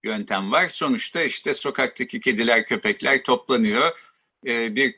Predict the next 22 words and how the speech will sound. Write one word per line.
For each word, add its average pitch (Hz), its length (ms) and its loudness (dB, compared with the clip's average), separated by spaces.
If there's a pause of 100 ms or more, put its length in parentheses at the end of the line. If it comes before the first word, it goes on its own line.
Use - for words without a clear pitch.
(100)
barınağa 139 540 4
gönderiliyor. 123 680 -2
Fakat 170 360 -4
bir 143 60 -6
süre 117 220 0
sonra 139 320 -4
o 135 40 -4
barınaktan 131 580 0
o 131 160 2
hayvanlar 117 480 0
alınmazsa 117 580 0
öldürülüyor. 190 840 4
Yani 131 320 2
o 190 140 -2
da 147 120 4
aslında 113 440 -4
son 139 320 0
derece, 107 480 0 (460)
e, 117 140 -2
zalimce 135 680 2
bir 101 300 -4 (280)
yöntem. 135 540 2